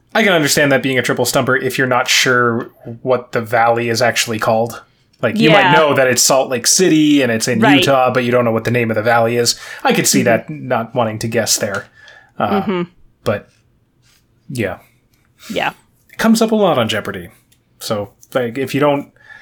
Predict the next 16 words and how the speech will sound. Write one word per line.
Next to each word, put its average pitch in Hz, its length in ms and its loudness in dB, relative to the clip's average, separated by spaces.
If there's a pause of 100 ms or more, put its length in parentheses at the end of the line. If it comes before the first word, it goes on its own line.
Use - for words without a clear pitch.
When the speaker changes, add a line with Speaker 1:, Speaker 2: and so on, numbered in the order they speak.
(220)
Speaker 1:
if 147 100 -2
you 156 80 2
happen 151 220 2
to 135 60 -2
be 131 140 0
from, 120 420 -2 (240)
I 113 80 -2
don't 110 100 0
know, 104 260 -6
say, 101 400 -8 (480)
the 110 160 -12
East 117 220 -8
Coast, - 400 -14 (180)
<laughs> - 200 -20
Speaker 2:
Mm-hmm. - 680 -6
Speaker 1:
where, 170 300 -2